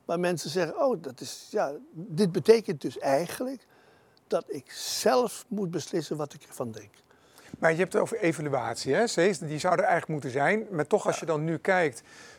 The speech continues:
Speaker 2: in het begin kan je er inderdaad iets bij voorstellen, hè. Je moet met relatief weinig informatie moet je beslissingen nemen. Maar al snel hadden we heel veel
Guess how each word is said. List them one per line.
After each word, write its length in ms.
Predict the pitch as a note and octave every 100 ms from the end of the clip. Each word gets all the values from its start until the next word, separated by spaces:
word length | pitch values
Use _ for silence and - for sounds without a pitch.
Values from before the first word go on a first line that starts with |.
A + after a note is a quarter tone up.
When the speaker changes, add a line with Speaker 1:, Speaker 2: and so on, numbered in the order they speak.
| _
Speaker 2:
in 140 | F#3+
het 80 | D#3
begin 240 | D3 G3 F3+
kan 140 | D#3+
je 60 | C#3+
er 80 |
inderdaad 280 | E3 D3 C3+
iets 140 | G3 A#2
bij 180 | B2+
voorstellen, 560 | A2+ E3 F3 F#3 G3 E3
hè. 40 | A3+
Je 100 | F#3
moet 140 | D3
met 160 | C#3+ B2
relatief 540 | F3 C#3 D3+ C#3+ D3+
weinig 340 | C3 E3+ E3 G#3
informatie 640 | E3 - C#3 C#3 C3 C3+
moet 120 | B2
je 60 | A#2+
beslissingen 400 | - E3+ F#3 E3+
nemen. 200 | F3 F3+
Maar 100 | E3
al 160 | F3+
snel 360 | D#3+ - F#3+ G3+
hadden 200 | D#3 D#3+
we 60 | C#3
heel 220 | D3+ F#3
veel 340 | - F#3+ G3